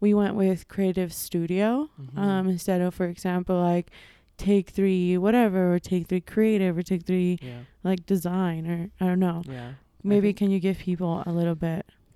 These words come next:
Speaker 2: Yeah. Um, so when we were in Seattle, uh, trying to come up with a name that fit us best, um, it was, it wasn't easy. We have documents upon documents of, of word association and names that we thought could work.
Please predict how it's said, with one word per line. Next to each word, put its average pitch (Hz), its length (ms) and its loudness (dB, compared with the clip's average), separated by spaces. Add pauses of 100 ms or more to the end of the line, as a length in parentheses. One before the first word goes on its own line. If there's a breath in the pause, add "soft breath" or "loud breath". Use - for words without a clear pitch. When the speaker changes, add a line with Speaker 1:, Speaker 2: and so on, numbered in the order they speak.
Speaker 2:
Yeah. 156 320 -6 (160)
Um, 139 320 -4
so 143 420 -4
when 156 180 -2
we 170 100 2
were 165 140 2
in 151 140 -2
Seattle, 120 680 -2
uh, 110 220 -6
trying 123 300 -4
to 120 100 -10
come 117 220 -6
up 113 120 -8
with 117 200 -6
a 113 80 -4
name 110 400 -6
that 107 280 -10
fit - 460 -10
us 107 320 -10
best, - 540 -14 (500 soft breath)
um, 104 480 -4 (840)
it 135 120 -4
was, 127 340 -2
it 151 80 2
wasn't 139 300 4
easy. 117 380 -4
We 123 140 0
have 117 260 -4
documents 110 560 -4
upon 107 260 -6
documents 113 560 -6
of, 107 140 -4 (380)
of 110 120 -10
word 110 340 -4
association 110 1000 -6
and 107 200 -4
names 107 460 -4
that 101 220 -6
we 120 140 -10
thought 104 360 -10
could 120 180 -4
work. 120 480 -2